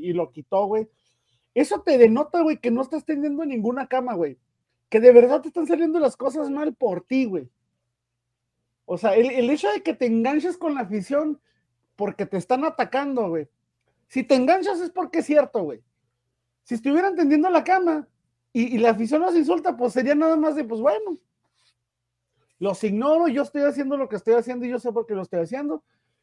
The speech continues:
pero como de verdad el desempeño es malo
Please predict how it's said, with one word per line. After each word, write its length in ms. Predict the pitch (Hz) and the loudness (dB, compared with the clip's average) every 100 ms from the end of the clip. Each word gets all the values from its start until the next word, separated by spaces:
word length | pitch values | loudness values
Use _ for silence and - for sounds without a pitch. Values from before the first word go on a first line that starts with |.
| _ _ - | _ _ 2
pero 260 | 220 214 | 4 4
como 260 | 214 208 202 | 2 0 2
de 160 | 202 | 0
verdad 600 | 190 185 185 214 269 170 - _ _ - | 2 2 2 2 0 0 -8 _ _ -4
el 180 | 196 208 | 2 6
desempeño 680 | 214 190 175 175 254 269 | 4 4 -2 4 4 4
es 140 | 240 202 | -2 -2
malo 540 | 202 247 254 160 | 0 0 0 -2